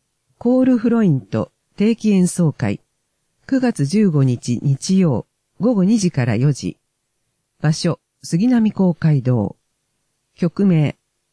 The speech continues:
混声合唱組曲、武蔵野ほか。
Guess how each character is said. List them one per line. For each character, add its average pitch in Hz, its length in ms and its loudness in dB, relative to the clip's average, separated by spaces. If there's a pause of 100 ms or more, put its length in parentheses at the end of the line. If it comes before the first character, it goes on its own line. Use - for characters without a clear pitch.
(140)
混 247 220 0
声 240 260 0
合 208 160 0
唱 190 320 -2
組 165 260 2
曲、 - 360 -6 (220)
武 135 100 0
蔵 196 160 0 (220)
野 131 180 -2 (120)
ほ 127 120 -4
か。 - 220 -4